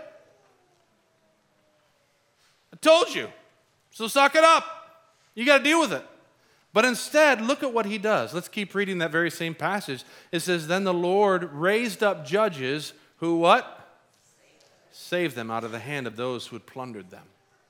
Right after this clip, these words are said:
Yet they did not listen to their judges, for they whored after another, other gods and bowed down to them.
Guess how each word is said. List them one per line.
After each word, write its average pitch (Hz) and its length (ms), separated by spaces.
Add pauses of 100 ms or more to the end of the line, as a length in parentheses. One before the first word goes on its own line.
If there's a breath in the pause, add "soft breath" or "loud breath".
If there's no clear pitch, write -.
(1120)
Yet 143 240
they 151 80
did 151 180
not 151 220
listen 147 300
to 120 120
their 117 160
judges, 123 460
for - 160
they 120 140
whored 135 340
after 135 320
another, 139 560
other 147 220
gods 104 360
and 117 140
bowed 131 240
down 147 240
to 147 120
them. 139 280